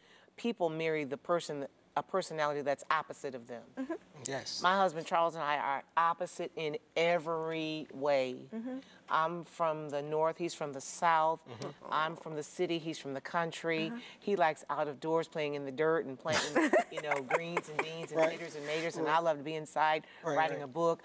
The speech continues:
Speaker 1: I
Speaker 2: Uh-huh.
Speaker 1: like sweet pickles, he likes dill. I like chocolate, he likes vanilla.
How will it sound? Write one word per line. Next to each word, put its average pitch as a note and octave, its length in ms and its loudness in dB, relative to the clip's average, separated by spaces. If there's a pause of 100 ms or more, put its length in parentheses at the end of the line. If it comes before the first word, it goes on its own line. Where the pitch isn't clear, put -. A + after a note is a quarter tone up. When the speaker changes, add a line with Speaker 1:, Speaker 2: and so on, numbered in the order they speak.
(160)
Speaker 1:
I A#3+ 40 -2
Speaker 2:
Uh-huh. F#3 100 6
Speaker 1:
like D3+ 180 4
sweet G3 260 -4
pickles, F#3 300 -2
he F#3+ 140 -2
likes D3 260 2
dill. E3+ 240 2
I F4 280 6
like - 200 0
chocolate, - 360 0
he F#4 80 0
likes - 200 0
vanilla. F3 400 0